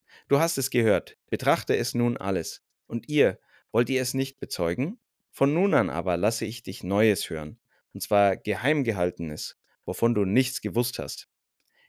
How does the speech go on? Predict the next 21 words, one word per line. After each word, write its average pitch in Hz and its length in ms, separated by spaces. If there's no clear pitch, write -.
Jetzt 160 340
erst 90 280
kommt 107 200
es 101 140
zur 98 180
Ausführung 87 640
und 117 200
nicht 180 220
schon 127 180
vor 110 220
dem, 104 320
und 104 160
vor 113 140
dem 104 200
heutigen 143 380
Tage 101 420
hast 98 200
du 87 60
nichts 107 400
davon 113 320
gehört, 95 460